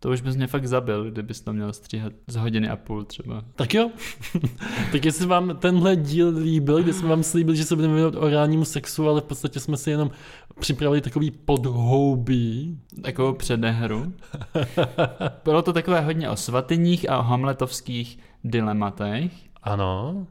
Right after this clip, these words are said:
Speaker 1: A příště
Speaker 2: se vrhneme
Speaker 1: na samotný akt.
Speaker 2: Ano. Post factum.
Speaker 1: Post felum.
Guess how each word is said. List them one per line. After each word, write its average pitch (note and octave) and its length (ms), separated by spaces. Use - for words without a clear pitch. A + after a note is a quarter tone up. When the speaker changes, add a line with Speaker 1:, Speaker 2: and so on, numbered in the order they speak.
Speaker 1:
A A2 80
příště B2 840
Speaker 2:
se B2+ 140
vrhneme A2+ 600
Speaker 1:
na A#2 100
samotný A#2 640
akt. - 480
Speaker 2:
Ano. F#2 380
Post C#3 200
factum. A#2 840
Speaker 1:
Post B2 220
felum. G#2+ 560